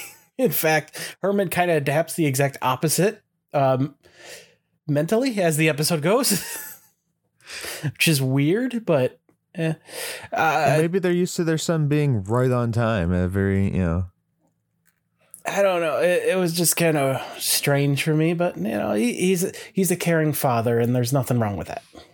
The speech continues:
Speaker 2: Yeah.
Speaker 1: Uh, you know, Grandpa's like, "You know, just calm down. He's probably out with some friends." And, well,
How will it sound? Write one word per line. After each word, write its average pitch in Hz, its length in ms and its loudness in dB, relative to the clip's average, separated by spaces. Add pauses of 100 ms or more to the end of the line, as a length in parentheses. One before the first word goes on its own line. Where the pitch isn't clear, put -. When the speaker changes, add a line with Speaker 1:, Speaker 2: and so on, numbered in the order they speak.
(120)
Speaker 2:
Yeah. 80 220 0 (840)
Speaker 1:
Uh, 123 320 2
you 156 80 2
know, 147 120 2
Grandpa's 156 420 0
like, 147 180 2
"You 190 80 -2
know, 196 100 2
just - 200 -2
calm 190 280 2
down. 123 300 2
He's 131 160 0
probably 196 400 0
out 170 140 0
with 151 160 0
some 143 200 0
friends." 117 540 0
And, 170 300 -2 (920)
well, 117 320 -2